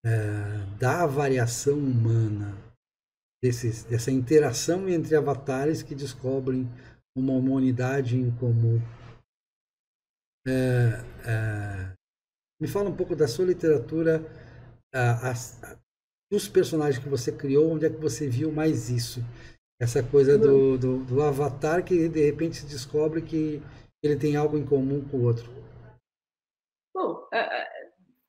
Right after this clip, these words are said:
Speaker 2: já começa do princípio que, assim, eu fiz um livro que é a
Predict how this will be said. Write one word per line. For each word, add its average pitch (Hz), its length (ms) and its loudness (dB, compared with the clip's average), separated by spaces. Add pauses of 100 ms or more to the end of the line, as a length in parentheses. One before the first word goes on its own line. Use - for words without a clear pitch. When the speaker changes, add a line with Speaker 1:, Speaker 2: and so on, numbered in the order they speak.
(100)
Speaker 2:
já 339 200 4
começa 415 480 4
do 440 140 8
princípio 381 600 8
que, 370 140 4
assim, 339 220 6
eu 254 140 8
fiz 311 220 8
um 339 100 12
livro 359 320 8
que 415 80 4
é 403 80 8
a 415 120 2